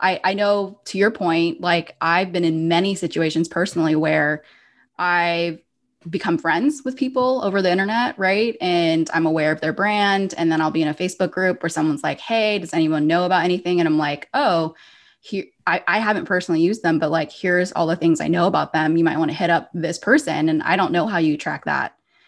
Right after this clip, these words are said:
right? And I know some companies will ask outright in the sales meeting, but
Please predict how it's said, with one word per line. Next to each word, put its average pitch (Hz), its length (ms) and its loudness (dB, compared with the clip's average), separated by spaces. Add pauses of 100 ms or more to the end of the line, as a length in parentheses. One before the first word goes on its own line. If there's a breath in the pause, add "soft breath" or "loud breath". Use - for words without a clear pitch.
(140)
right? 180 120 2
And 160 80 0
I 202 80 2
know 247 120 4
some 196 240 0
companies 190 420 0
will 147 140 -4
ask 180 400 0 (260)
outright 165 480 0
in 180 80 0
the 160 80 2
sales 170 300 -4
meeting, 220 400 -2
but 156 260 0